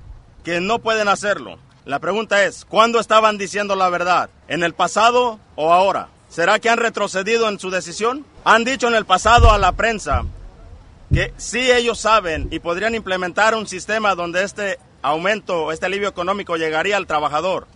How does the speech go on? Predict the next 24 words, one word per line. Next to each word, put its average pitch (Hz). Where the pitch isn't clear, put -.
Solamente 208
esto 220
es 226
una 233
indicación 185
para 170
nosotros 226
que 170
realmente 202
ellos 220
no 165
quieren 180
y 151
no 226
les 165
interesa 165
la 156
situación 165
que -
están 190
viviendo 190
los 170
trabajadores 160
agrícolas 160